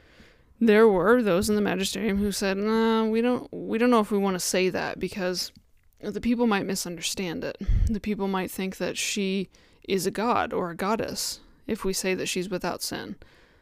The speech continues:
So, uh, uh, we, we, we really, mm, we don't wanna say that,"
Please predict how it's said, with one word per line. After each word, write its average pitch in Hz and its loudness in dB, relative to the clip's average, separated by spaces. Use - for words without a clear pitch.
So, - -10
uh, 202 0
uh, 202 -2
we, 202 -2
we, 208 0
we 220 4
really, 214 0
mm, 202 0
we 202 0
don't 208 0
wanna 190 -2
say 185 -2
that," - -6